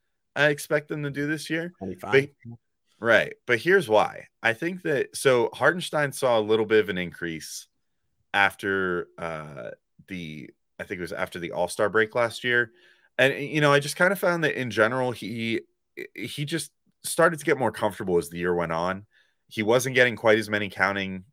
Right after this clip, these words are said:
Speaker 1: you know, numbers when he was first learning his role last year in Tibbs's defense. And you saw him at first just kinda almost, like, confused, you know, it was like, "So you basically just want me to be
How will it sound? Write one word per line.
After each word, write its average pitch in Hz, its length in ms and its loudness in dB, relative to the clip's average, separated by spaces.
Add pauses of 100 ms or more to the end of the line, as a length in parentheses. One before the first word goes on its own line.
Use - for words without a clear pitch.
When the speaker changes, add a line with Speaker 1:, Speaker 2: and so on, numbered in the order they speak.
(120)
Speaker 1:
you 92 120 -6
know, 92 100 -2
numbers 92 520 -2
when 90 140 -2
he 95 140 -8
was 90 160 -4
first 98 320 -4
learning 90 300 -4
his 82 200 -8
role 85 400 -2 (400)
last 87 460 -2
year 87 320 -2 (480)
in 87 240 -4
Tibbs's 90 400 -4
defense. 92 680 -4
And 92 300 -2
you 101 100 -6
saw 123 240 2
him 110 120 2
at 90 120 -4
first 120 280 2
just - 160 -6
kinda 92 340 0 (220)
almost, 175 260 -2
like, 123 220 -2
confused, 92 640 -2
you 87 100 -6
know, 90 140 -2
it - 20 -2
was 87 140 -4
like, 85 320 -2 (640)
"So - 160 -2
you 98 140 0
basically 110 420 4
just 107 180 -6
want 90 220 -2
me 101 100 -4
to 95 80 -4
be 95 480 -4